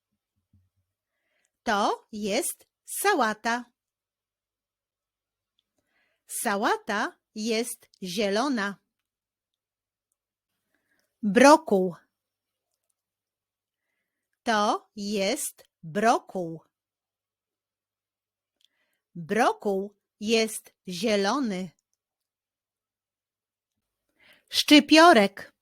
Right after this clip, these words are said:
To jest szczypiorek.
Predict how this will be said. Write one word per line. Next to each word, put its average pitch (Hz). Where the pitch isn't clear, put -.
To 240
jest 220
szczypiorek. 339